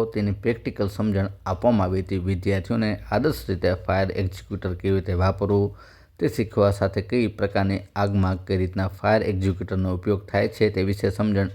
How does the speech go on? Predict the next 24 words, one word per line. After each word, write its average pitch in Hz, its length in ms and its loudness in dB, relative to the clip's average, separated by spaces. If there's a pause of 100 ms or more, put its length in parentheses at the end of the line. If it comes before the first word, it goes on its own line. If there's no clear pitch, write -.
આપવામાં 98 440 0
આવી 92 180 0
હતી. 90 220 -2 (760)
આ 139 200 6
પ્રશિક્ષણનો 120 680 0
હેતુ 104 300 2
વિદ્યાર્થીઓમાં 98 760 2
આપતી 98 380 -2
સમયે 101 240 2
ઝડપી 104 420 0
અને 98 300 2
અસરકારક 101 440 2
પગલાં 98 240 2
લેવા 95 260 2
માટેના 95 360 0
આત્મવિશ્વાસ 101 680 0
અને 98 200 2 (680)
જ્ઞાનનો 127 540 2
વિકાસ 107 380 4
કરવાનો 104 400 2
તથા 104 260 0
સલામતી 101 480 2
પ્રત્યે 101 380 0
જાગૃતતા, 101 560 2